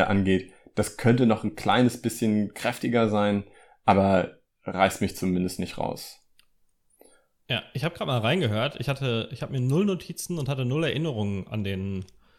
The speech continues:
Speaker 2: Soundtrack. Ähm, da hab ich jetzt grad mal kurz bei Spotify reingeklickt. Und das ist echt gut, du hast recht. Ähm, das hab ich ein bisschen unterschätzt. Das fügt sich sehr gut, ähm,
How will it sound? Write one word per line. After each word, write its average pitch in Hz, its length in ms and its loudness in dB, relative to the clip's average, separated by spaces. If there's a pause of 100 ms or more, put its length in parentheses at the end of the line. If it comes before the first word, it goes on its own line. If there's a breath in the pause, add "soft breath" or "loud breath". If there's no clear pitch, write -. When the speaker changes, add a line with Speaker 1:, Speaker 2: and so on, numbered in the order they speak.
(200)
Speaker 2:
Soundtrack. 117 600 -4 (320)
Ähm, 107 420 -2
da 104 100 -2
hab 117 80 0
ich 110 60 -2
jetzt 104 140 -8
grad 110 100 -2
mal 110 100 -2
kurz - 200 -6
bei - 240 -10
Spotify 120 540 -4
reingeklickt. 95 560 -4
Und - 440 -14
das 262 80 -4
ist - 60 0
echt - 140 -4
gut, 214 260 -2 (140)
du 123 80 -6
hast 131 120 -4
recht. 220 200 -4 (280)
Ähm, 117 360 0
das 117 160 -8
hab 107 80 0
ich 107 40 -2
ein 131 60 -2
bisschen 147 200 -4
unterschätzt. 165 380 -2
Das - 200 -4
fügt - 260 -8
sich 139 140 -2
sehr 160 240 4
gut, 170 460 -2 (300)
ähm, 147 640 -2